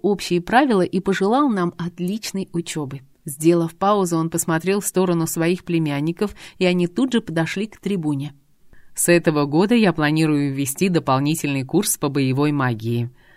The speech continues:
Его высочество Файрон Нивен, с блеском закончивший боевую академию Драгомеи, станет вашим наставником. Для всех выпускников драконов и избранных людей с высокой способностью к боевой магии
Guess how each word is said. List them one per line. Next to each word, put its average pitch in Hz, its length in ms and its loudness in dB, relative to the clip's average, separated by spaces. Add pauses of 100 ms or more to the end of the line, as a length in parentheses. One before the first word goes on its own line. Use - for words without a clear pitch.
(180)
Его 170 300 4
высочество 196 680 0
Файрон 147 560 2
Нивен, 139 400 0 (100)
с 143 120 -4
блеском 151 420 2
закончивший 139 640 -2
боевую 135 480 2
академию 135 640 0
Драгомеи, 131 800 0
станет 170 600 2
вашим 151 500 2
наставником. 123 840 -4 (200)
Для 147 240 2
всех 175 380 0
выпускников 156 640 0
драконов 151 600 0
и 147 120 0
избранных 131 600 -4
людей 139 300 0
с - 100 -4
высокой 143 380 0
способностью 135 720 0
к 131 80 -4
боевой 127 400 0
магии 131 560 0